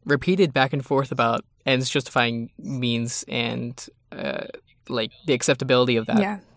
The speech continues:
Speaker 1: in, i-, i-, according to the heroes, right? So, so Triumph, right, is a cauldron cape, right? So that's, you know, a shady means to, to a,
Speaker 2: Very true,
Speaker 1: an end,
Speaker 2: very true.
Speaker 1: right? And then he goes to this debate between them where they want to do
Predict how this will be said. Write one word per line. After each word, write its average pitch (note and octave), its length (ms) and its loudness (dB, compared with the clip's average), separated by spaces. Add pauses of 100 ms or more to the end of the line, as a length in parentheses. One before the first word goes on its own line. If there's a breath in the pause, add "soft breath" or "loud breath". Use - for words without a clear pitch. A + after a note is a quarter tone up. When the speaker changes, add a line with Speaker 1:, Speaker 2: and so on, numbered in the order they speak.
(180)
Speaker 1:
in, A#2+ 400 0 (360)
i-, - 160 -4 (140)
i-, E3 240 2
according D3 360 2
to C3 100 -2
the A#2+ 80 -2
heroes, A#2+ 400 0
right? A#2+ 220 0
So, B2 260 4 (260 loud breath)
so - 120 -4
Triumph, G3 480 2 (200)
right, D3 280 4 (220)
is D3+ 420 0
a D3 60 0
cauldron A#2+ 320 2
cape, B2+ 240 2 (120)
right? B2+ 220 2
So D3 80 -2
that's, - 420 2 (340)
you D3 140 -2
know, B2 240 2
a C#3+ 80 2
shady D3 340 2
means C3+ 400 0
to, B2 340 0
to B2+ 300 0
a, B2+ 60 0
Speaker 2:
Very A#2+ 200 2
true, D3+ 120 -2
Speaker 1:
an C#3+ 80 4
end, A2+ 180 2
Speaker 2:
very G3 140 0
true. - 200 -6
Speaker 1:
right? B2 300 0 (640 soft breath)
And C3 220 2
then D3 480 4
he D3+ 160 -4
goes D#3+ 220 4
to D3 400 4
this B2+ 240 -2 (200)
debate C3+ 400 2
between B2+ 580 -2
them A#2+ 500 -4
where B2 180 4
they A#2+ 140 2
want B2 220 -2
to C3+ 80 -8
do A#2+ 420 2